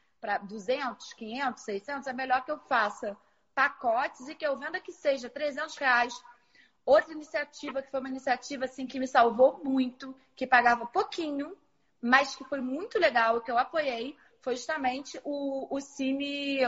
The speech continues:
Cento e quatro. O Cine Cento e quatro de B H, e eles, pra mim, é um case de sucesso. Eu falei muito deles. O Cine Cento e quatro de B H, no presencial, ele não fazia público. No online,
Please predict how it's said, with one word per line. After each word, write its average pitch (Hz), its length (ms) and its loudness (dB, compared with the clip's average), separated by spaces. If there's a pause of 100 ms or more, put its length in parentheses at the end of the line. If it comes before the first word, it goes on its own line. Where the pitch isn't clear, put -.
(340)
Cento 277 300 4
e - 40 -10
quatro. 180 540 2 (1080)
O 202 120 -2
Cine 381 320 0
Cento 311 240 4
e 269 40 -6
quatro 190 380 6
de 202 80 -8
B 226 140 2
H, 196 640 0
e 214 100 -8
eles, 285 260 -10
pra 233 160 -14
mim, 240 80 -12
é 269 60 -8
um 285 140 -16
case 277 360 -10
de - 80 -20
sucesso. 214 600 4 (260)
Eu 220 80 -6
falei 247 280 6
muito 294 440 -2
deles. 165 380 -6
O 220 40 -12
Cine 381 280 -6
Cento 220 240 -4
e - 20 -20
quatro 170 380 2
de 160 40 -12
B 160 120 -4
H, 175 440 4 (800)
no 311 380 4
presencial, 220 1000 2 (240)
ele 294 120 -4
não 330 120 -2
fazia 339 320 2
público. 320 500 -8 (720)
No 370 260 0
online, 226 720 -2